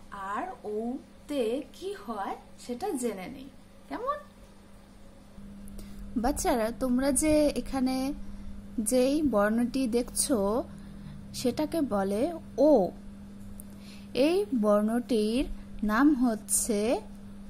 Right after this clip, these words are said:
ও। ওতে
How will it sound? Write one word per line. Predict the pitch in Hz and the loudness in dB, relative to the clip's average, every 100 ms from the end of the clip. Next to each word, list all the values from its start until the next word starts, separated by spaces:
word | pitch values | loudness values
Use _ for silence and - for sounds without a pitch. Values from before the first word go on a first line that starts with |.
| - 254 | 0 6
ও। | 320 240 - - - - - - - - - - - - - | 8 8 6 -2 -8 -8 -8 -10 -12 -12 -12 -10 -10 -10 -6
ওতে | - 240 262 285 - 302 311 339 | 2 6 6 4 2 2 4 4